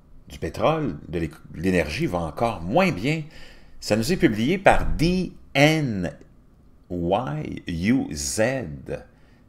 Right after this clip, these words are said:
Vraiment un, un site que j'aime beaucoup.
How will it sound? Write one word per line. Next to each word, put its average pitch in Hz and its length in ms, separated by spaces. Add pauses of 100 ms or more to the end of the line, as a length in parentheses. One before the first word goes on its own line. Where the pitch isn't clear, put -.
(420)
Vraiment 90 220
un, 78 500 (1000)
un - 80
site - 260
que - 80
j'aime 92 180
beaucoup. 90 360